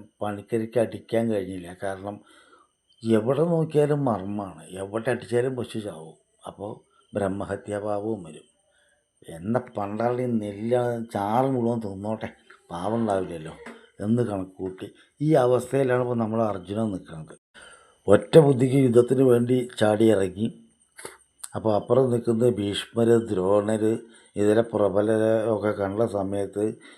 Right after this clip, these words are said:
ഇവരൊക്കെ, ഇത് ഭീഷ്മരൊക്കെ പറഞ്ഞാൽ ദേവലോകത്തൊക്കെ പോയിട്ട് നേടിയ ആളാണ്. ദ്രോണരെന്ന് പറയുമ്പോൾ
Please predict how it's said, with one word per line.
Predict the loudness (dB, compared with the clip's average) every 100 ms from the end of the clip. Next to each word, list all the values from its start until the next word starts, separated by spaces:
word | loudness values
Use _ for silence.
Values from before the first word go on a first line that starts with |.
| _ -10
ഇവരൊക്കെ, | -4 -2 0 0
ഇത് | 0 -2 -10 -8
ഭീഷ്മരൊക്കെ | -6 -6 -4 -2 -2 0 0
പറഞ്ഞാൽ | 0 0 0
ദേവലോകത്തൊക്കെ | 2 4 2 2 0 0 -4 -6 -6 -6
പോയിട്ട് | -4 -4 -4 -4 -2
നേടിയ | -2 -2 -2 -2
ആളാണ്. | -2 -4 -8 -16 _ _ _ _ _ -8
ദ്രോണരെന്ന് | -2 0 2 2 2 2 2
പറയുമ്പോൾ | -4 -2 -2